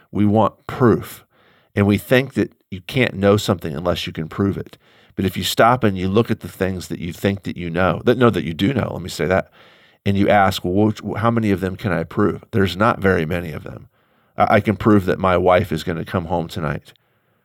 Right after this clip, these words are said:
and eat dinner with me. I, I can't prove that. Ma-, she might actually be contemplating leaving me, but I know that's not true. I know it, but I can't prove it.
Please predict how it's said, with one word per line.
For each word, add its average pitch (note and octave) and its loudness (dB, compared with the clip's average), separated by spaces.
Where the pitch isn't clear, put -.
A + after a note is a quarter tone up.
and E2+ -4
eat F#2+ -4
dinner D#2 -4
with - -8
me. C#2+ -14
I, A2 2
I B2 2
can't C3 -2
prove D#2 -6
that. - -2
Ma-, D2+ -6
she C3+ -4
might A#2+ 2
actually G2+ 0
be F#2 -2
contemplating F#2 -2
leaving E2+ -2
me, D2 -12
but - 2
I A#2+ 4
know A#2+ 6
that's E2 -4
not D#2+ -8
true. - -10
I F#2 0
know F#2 0
it, - -16
but A2 2
I A#2+ 4
can't - 0
prove D3+ 4
it. - -10